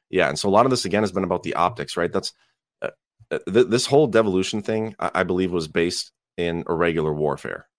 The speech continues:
right? And, and what, when you look at what irregular warfare is, it's a, a battle for the narrative. It's, it's almost like a psyop, okay? And so,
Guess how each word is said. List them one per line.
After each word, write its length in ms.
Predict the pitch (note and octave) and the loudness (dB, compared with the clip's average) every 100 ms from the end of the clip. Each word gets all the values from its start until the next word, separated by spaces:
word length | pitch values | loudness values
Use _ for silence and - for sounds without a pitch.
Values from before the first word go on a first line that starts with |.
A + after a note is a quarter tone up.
| _ _ - | _ _ -6
right? 180 | E2 D#2 | -4 -2
And, 160 | E2 | -4
and 160 | - F2 | -4 0
what, 180 | F2+ - | 0 0
when 120 | F#2+ | 0
you 60 | F#2 | 2
look 140 | G#2+ | 0
at 80 | F2 | 2
what 140 | G2 | 2
irregular 420 | - F2 F#2 F2+ | 2 2 2 2
warfare 480 | E2 F2 F2 F#2 E2+ | 0 0 0 0 0
is, 340 | E2 C#2+ - - _ _ _ _ _ | 0 -2 -6 -12 _ _ _ _ _
it's 400 | D#2+ D#2 - - - - | -4 -4 -6 -8 -8 -6
a, 120 | D#2+ | -2
a 40 | D#2+ | -2
battle 280 | D2 E2 F2 | 2 4 4
for 140 | - | 0
the 80 | D#2+ | -4
narrative. 480 | C#2+ D#2+ D#2 A#1+ - _ - | -2 0 0 -2 -10 _ -4
It's, 260 | - D2 | -4 -4
it's 180 | D#2+ - | -6 -4
almost 220 | - F2+ | -4 -4
like 100 | F2 | -6
a 40 | - | -4
psyop, 420 | - D2+ B1+ - _ | 0 0 -2 -6 _
okay? 260 | - F2+ F2 _ _ _ _ - | -2 -2 -2 _ _ _ _ -6
And 200 | F2+ E2+ | -4 -2
so, 280 | - E2+ | 0 0